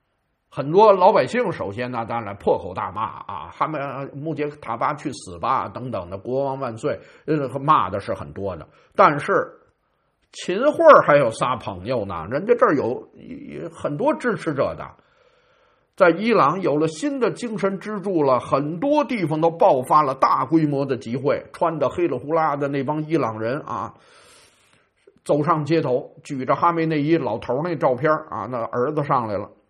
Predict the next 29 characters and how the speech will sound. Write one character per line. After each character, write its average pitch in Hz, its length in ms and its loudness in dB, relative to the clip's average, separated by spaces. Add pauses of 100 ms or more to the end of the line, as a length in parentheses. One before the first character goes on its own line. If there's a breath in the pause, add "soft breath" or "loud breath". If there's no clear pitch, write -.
(1600)
坚 226 260 4
决 156 200 4
支 156 200 0
持 147 220 -4
新 143 220 -2
的 131 100 -2
最 120 160 -4
高 117 140 2
领 113 160 -6
导 90 120 -4
人， 85 240 -12 (120)
支 247 320 0
持 147 320 -2
伊 160 120 0
斯 147 140 -2
兰 139 180 -2
革 135 140 0
命 135 160 -4
卫 127 140 0
队 123 160 0
武 101 180 -6
装 120 220 -2
力 113 120 -2
量， 92 220 -6 (360 soft breath)
要 196 220 12
求 156 360 0
和 - 520 0
美 131 220 -6
国、 139 240 0